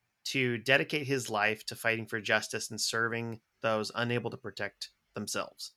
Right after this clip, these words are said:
So he became a cop. Transformer police officer, to be exact. He graduated with honors from academic institutions and quickly rose through the police force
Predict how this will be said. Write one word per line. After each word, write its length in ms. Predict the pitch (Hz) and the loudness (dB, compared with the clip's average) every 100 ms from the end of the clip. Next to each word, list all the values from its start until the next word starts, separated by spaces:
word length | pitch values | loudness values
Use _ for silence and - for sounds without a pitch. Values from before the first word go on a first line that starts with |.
| _ _ - _ | _ _ -20 _
So 440 | - 127 120 123 123 - | -2 4 4 4 0 -12
he 120 | - | -8
became 280 | 113 107 123 | -6 0 0
a 60 | 135 | 4
cop. 280 | 196 - - _ _ _ _ _ _ | 4 2 -2 _ _ _ _ _ _
Transformer 600 | - 143 160 - 151 151 | 2 4 4 4 2 2
police 360 | 151 127 127 123 | -2 0 0 2
officer, 480 | 104 98 - - - | 2 2 -4 -8 -8
to 80 | 107 | -10
be 160 | - | -12
exact. 480 | - 127 - - - _ | -12 -10 -12 -12 -20 _
He 300 | 123 117 - _ | -8 -8 -10 _
graduated 640 | 135 143 151 151 139 135 | 4 6 6 6 6 4
with 140 | 120 113 | -2 -2
honors 340 | 135 131 123 | 4 6 4
from 260 | - 110 107 | 0 -4 -4
academic 500 | 107 107 110 107 104 | -4 -4 -6 -6 -4
institutions 640 | 107 107 123 190 190 175 | -8 -8 -8 -4 -2 -4
and 140 | - 120 | -6 -8
quickly 340 | - 175 175 | -10 -6 -4
rose 240 | 123 120 120 | 2 2 2
through 180 | 127 | -2
the 120 | 120 117 | -2 -4
police 360 | - 120 110 | -6 -6 -6
force 360 | - 110 107 | -4 -4 -4